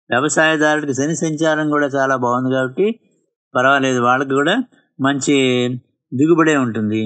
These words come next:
అయితే స్త్రీలకి సామాన్యమైనటువంటి యొక్క ఫలితాలు, కళాకారులకి పెద్దగా అవకాశాలు అంతగా రావు, తక్కువగా ఉంటాయి.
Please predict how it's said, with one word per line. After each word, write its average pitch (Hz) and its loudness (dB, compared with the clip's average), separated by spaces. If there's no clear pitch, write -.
అయితే 156 0
స్త్రీలకి 175 2
సామాన్యమైనటువంటి 127 0
యొక్క 113 -4
ఫలితాలు, 113 -2
కళాకారులకి 143 2
పెద్దగా 139 -2
అవకాశాలు 131 -2
అంతగా 120 -2
రావు, 101 -2
తక్కువగా 127 0
ఉంటాయి. 101 -2